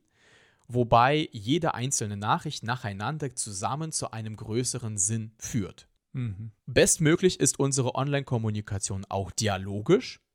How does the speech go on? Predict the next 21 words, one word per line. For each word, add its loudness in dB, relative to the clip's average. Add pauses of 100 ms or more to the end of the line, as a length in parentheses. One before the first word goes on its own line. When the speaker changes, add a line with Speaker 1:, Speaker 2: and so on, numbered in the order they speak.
(140)
Speaker 1:
also 0
dass -2
es -2
Speaker 2:
Mhm. 4
Speaker 1:
nicht 2
nur 2
eine -2 (360)
Einwegkommunikation 2
ist -2
mit -4
sehr 0
vielen -2
Nachrichten -2
von -8
einer -10
Person -10
an -12
die -14
andere, -6
wo -6
nichts -8